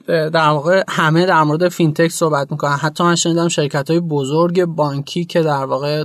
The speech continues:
اه، یه پسوند فینتک برای خودشون گذاشتن و، و، اه، در واقع صحبت از فینتک می‌کنن. چرا انقدر فینتک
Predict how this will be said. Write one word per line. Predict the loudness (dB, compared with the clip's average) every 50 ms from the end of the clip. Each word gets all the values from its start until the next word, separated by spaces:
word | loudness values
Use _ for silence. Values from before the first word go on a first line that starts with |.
| -6 -10
اه، | -10 -10 -8 -8 -8 -8
یه | -6 -4 -4 -4 -4 -6 -6 -10 _ -16 -18 -18 -18 -18 -14 -8
پسوند | -6 -6 -4 -4 -4 -6 -4 -2 0 -2
فینتک | -2 -2 -2 -2 -2 -2 -2 -4 -4 -2 -2
برای | -2 -2 -2 -2
خودشون | -4 -4 -4 -2 -2 -2 -2 -2
گذاشتن | -2 -4 -4 -4 -4 -4 -4 -6 -8 -8 -8 -8 -8 -8 -6
و، | -6 -6 -6 -6 -6 -8 -10 -10 -12 -12 -10 -8
و، | -6
اه، | -6 -6 -6 -8 -8 -10 -12 -14 _ -16 -14 -12 -12 -12 -12 -14 -14 -14 -16 -16 -18 -16 -14 -12
در | -10 -10 -8
واقع | -8 -10 -10 -12 -12 -12 -12 -14 -14 -18 -20 -20 -20 -20 _ _ _ _ _ _ -4
صحبت | -2 0 0 0 0 -2 -2 0
از | -2 -4 -4 -2
فینتک | -2 -2 -2 -2 -2 -4 -4 -4 -6 -8
می‌کنن. | -10 -8 -8 -8 -8 -8 -10 -8
چرا | -6 -2 0 0 2 2 2
انقدر | 2 0 0 -2 -2
فینتک | -2 -4 -4 -2 -2 -4 -6 -6